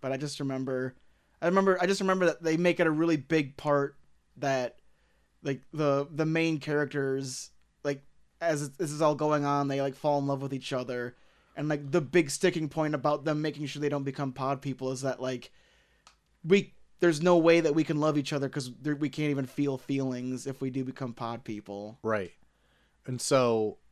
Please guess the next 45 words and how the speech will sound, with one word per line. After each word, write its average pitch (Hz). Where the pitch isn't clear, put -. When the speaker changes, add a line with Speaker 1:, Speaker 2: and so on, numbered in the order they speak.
Speaker 2:
uh, 131
is 160
it 175
more 170
of 151
a 143
less, 143
like, 123
they 127
give 127
you, 123
like, 113
a 127
wink 113
and 113
a 110
nod 104
that, 101
like, 95
"Hey, 98
I'm 90
not 90
a -
pod -
person," -
at 135
Speaker 1:
Yeah, 110
Speaker 2:
the 92
end? 85
Speaker 1:
I 131
think 147
so. 110
Speaker 2:
I 135
don't 117
know. 90
I, 123
like, 123
I'm 120
just 107
guessing. 101
Speaker 1:
Okay. 104
Yeah, 123
I 120
think 131
so. 104